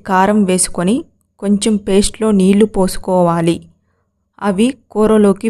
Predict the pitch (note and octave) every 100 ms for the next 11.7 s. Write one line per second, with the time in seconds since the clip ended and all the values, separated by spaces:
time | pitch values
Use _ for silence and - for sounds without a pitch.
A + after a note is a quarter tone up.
0 | F#3 F3 F3+ F#3 E3+ E3 F#3+ F#3+ G3+ G3
1 | G3 - G#3 F#3+ G#3+ - _ _ _ -
2 | F#3+ G3 G#3 G#3+ - G#3+ G3 F3 E3+ F#3+
3 | F3+ E3+ F3 F3 F3+ - _ _ _ _
4 | _ G3+ G3+ A3 - G#3 G3+ F#3 G#3 G#3
5 | G3 G3 F3+ F3+ C#4+ - _ _ _ G3+
6 | G#3 G#3 G3 F3+ A#3 F#3 E3+ F3+ F3 E3+
7 | F3 - _ _ _ _ E3+ F#3+ G#3 A3+
8 | G#3 F#3+ - - G3 F#3 F3 - F#3 C#4+
9 | - _ _ F#3 F3+ G#3+ G3+ F#3+ B3 F#4
10 | _ _ _ - G#3 G#3+ G3+ F#3+ A3 F#3+
11 | F#3+ - F#3+ F#3 E3+ E3 F3+